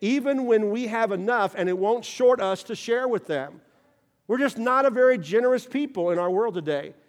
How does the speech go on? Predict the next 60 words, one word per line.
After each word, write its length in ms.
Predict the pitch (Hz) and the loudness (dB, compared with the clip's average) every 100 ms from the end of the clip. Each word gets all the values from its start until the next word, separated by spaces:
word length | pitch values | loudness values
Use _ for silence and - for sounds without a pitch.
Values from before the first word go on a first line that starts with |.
| _ | _
Sharing 440 | - - 247 269 247 | -8 2 4 4 2
is 140 | 190 | -2
not 220 | 202 220 | 0 0
a 60 | 226 | 2
natural 380 | 214 214 226 214 | 0 0 -2 0
habit. 320 | 254 220 185 | 2 0 -2
You 80 | 202 | -6
see 180 | 254 | -6
it 60 | 262 | -2
in 100 | 226 | -2
children, 500 | - 226 262 202 214 | -2 -2 0 0 0
right? 320 | 175 208 254 175 | 2 2 0 -4
The 120 | 165 | -6
lack 300 | 165 185 208 | -2 -2 -2
of 100 | 220 | -4
it 60 | 208 | -4
in 100 | 208 | -6
kids. 400 | - 208 233 185 - - | -4 -2 -2 -4 -20 -8
They 120 | 208 208 | 0 0
just 260 | 254 202 | 0 -4
don't 200 | 185 240 | 0 0
share 400 | - - 254 240 | 0 0 0 2
what 200 | 185 190 | -2 -2
they 140 | 208 202 | -4 -2
have 180 | 185 | -4
with 140 | 180 175 | -4 -6
one 160 | 190 | -6
another. 280 | 185 226 254 | -6 -6 -6
They 140 | 156 175 | -4 -2
don't 160 | 185 | -2
wanna 180 | 180 180 | -2 -6
share. 480 | - 226 233 165 - _ _ _ _ _ _ _ | -6 -8 -8 -10 -16 _ _ _ _ _ _ _
We 100 | 233 | 6
have 140 | 233 | 6
a 80 | 202 | 4
hard 320 | 233 254 247 | 2 2 2
time 280 | 226 220 208 | -2 -2 -2
sharing 380 | 190 220 233 220 | -4 -2 0 0
what 180 | 202 185 | 0 0
we 120 | 190 | 0
have 240 | 190 226 | 0 -2
with 100 | 214 | -2
the 80 | 208 | -4
people 320 | - 220 226 | -6 -8 -6
we 80 | 220 | -4
love, 320 | 202 247 240 | 0 2 0
let 200 | 170 208 | 0 -2
alone 240 | 233 240 208 | 0 -2 -2
the 60 | |
people 540 | 175 240 220 185 202 196 - _ | -6 -8 -4 -2 -2 -4 -12 _
that 100 | 202 | 0
are 100 | 185 | 0
strangers 600 | - 190 226 277 180 196 196 | -2 -4 -2 -2 -4 -6 -2
or 100 | 180 | 0
maybe 300 | 208 254 254 | 0 0 0
what 160 | 220 | 0
we 60 | 202 | 0
might 240 | 190 190 | -2 -4
call 200 | 190 196 202 | -4 -6 -4
enemies. 580 | 202 254 160 - - | -6 -6 -10 -14 -20